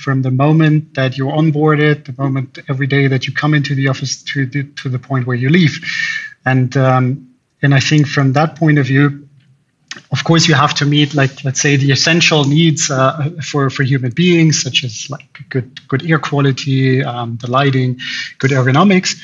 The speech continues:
But it's more than that, that you also have to provide, I would say, almost psychological safety, where the people,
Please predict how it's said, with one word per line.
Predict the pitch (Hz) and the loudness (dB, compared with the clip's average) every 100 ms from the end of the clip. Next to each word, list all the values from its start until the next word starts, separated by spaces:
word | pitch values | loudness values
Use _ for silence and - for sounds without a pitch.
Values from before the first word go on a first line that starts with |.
| - - _ | -18 -20 _
But | - 143 | 0 2
it's | 139 - | 2 2
more | 147 165 180 | 2 4 4
than | 165 151 | 4 4
that, | 147 160 156 | 4 2 0
that | 139 - | -4 -4
you | |
also | 151 160 160 160 | 0 0 2 0
have | 127 143 - | 2 2 0
to | 147 | -6
provide, | 139 143 120 135 147 151 - - - _ - | -4 -2 2 4 4 2 -2 -18 -20 _ -2
I | 139 | 0
would | 143 143 | 0 -2
say, | - 143 | 0 2
almost | 147 147 143 143 135 - | 2 0 0 0 -2 -4
psychological | - 139 139 147 147 147 - | -2 0 2 2 2 0 0
safety, | 135 - 208 196 - 131 | 0 2 2 2 0 -4
where | 123 139 139 | -4 -2 0
the | 135 | -2
people, | - 180 190 160 147 139 | 0 0 2 2 2 0